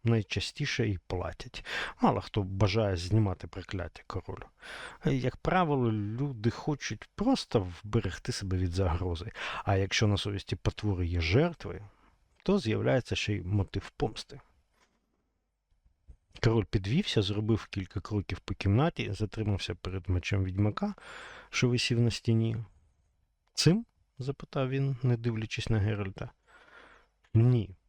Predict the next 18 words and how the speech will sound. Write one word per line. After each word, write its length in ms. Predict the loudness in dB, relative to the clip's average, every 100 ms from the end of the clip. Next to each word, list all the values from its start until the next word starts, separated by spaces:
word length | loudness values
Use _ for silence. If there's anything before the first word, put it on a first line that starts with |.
| _ _ _
той 320 | 2 2 2 -4 _
на 340 | 0 2 4 4
людей". 520 | 4 2 2 0 0 -10 _ -16 -16 _ _ _ _ _ _ _ _ _ _
<laughs> 120 | 0
На 220 | 4 2 2
людей. 580 | 0 -2 0 0 0 -6 -12 -10 -8 -8 -8 -8 -10 -10 -12 -10
Е, 300 | -4 -2 -2 -2 -2 -4 -6 -10 -14 -20 _ _ _ _ _ _ _ _ _ _ _ 0
на 180 | 2 4
людей. 420 | 2 2 -2 -4 -10 -20 _ _ _ _ _ _ _ -20 _ _ _ _ 4
Неочікувано, 800 | 6 4 0 -8 -10 -12 -12 -8
правда? 420 | -4 -2 -2 -6 -8 -14 -16 _ -20 -20 _ _
Сам 340 | -4 0 2 4
Геральт 400 | 4 4 -2 -6
каже, 300 | -8 -6 -6
що 280 | -4 -4
меч 380 | 0 2 2 2
на 120 | 2
людей. 380 | 2 0 -4 -8